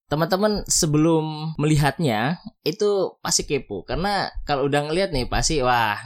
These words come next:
ternyata begini nih orangnya nih, asik bener, sumpah nggak bohong gue, asik bener." Jadi karena dia ini adalah temen kita seorganisasi ya,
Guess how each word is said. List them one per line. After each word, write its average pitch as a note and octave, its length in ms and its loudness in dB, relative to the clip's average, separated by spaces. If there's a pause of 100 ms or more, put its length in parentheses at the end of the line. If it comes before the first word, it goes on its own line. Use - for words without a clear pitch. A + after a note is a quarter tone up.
ternyata B2 460 0
begini D3 480 4
nih C3+ 100 2
orangnya B2 460 0
nih, G#2+ 220 -2
asik D#3 360 0
bener, E3 300 0
sumpah A2+ 500 -4
nggak G#2 180 0
bohong G#2 440 -2
gue, F2+ 160 -2 (560)
asik A#2 320 -4
bener." A2+ 420 -4 (380)
Jadi E3 640 0
karena D3+ 320 0
dia C#3+ 320 0
ini D3 420 -2
adalah C3+ 560 -2
temen C#3 400 -4 (400)
kita D#3 200 -4
seorganisasi C#3 840 2
ya, A#2 380 0